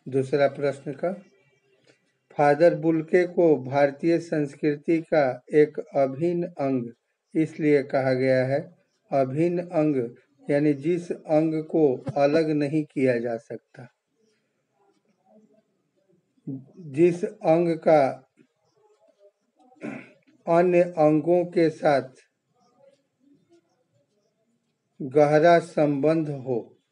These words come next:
उसे अभिन्न अंग कहा जाता है। तो भारतीय संस्कृति के ये अभिन्न अंग कहा गया है। किनको? फादर बुल्के को, क्योंकि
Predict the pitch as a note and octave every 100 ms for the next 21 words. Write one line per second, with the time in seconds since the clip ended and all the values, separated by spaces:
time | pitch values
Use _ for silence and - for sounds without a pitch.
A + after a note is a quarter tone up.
0 | _ - D#3+ C3 E3+ D#3+ D#3+ - C3+ B2+
1 | C#3 D#3 D#3 - B2+ A2+ G#2 _ _ _
2 | _ _ _ _ _ _ C3+ B2+ C3+ C3+
3 | C3 C#3 C3+ C3+ D#3+ - _ _ _ -
4 | C3 A#2+ C3+ C3+ C3 E3+ E3 E3 D3 C#3+
5 | - D#3 C#3 - F3+ F3 F3 D3+ A#2 -
6 | _ _ - D#3 D#3 D#3 D#3+ D3 C3 C3
7 | E3 F3 E3 - D#3+ D#3+ E3+ D3 D3 C3+
8 | C3 B2 B2+ A#2 A2+ - D#3 D#3 - D3
9 | A2 - _ _ _ - C3 C3 C3 B2+
10 | C3 B2+ - C3 A#2+ - G#2 _ _ _
11 | _ _ _ _ - E3 D#3+ - F3+ C#3+
12 | C#3+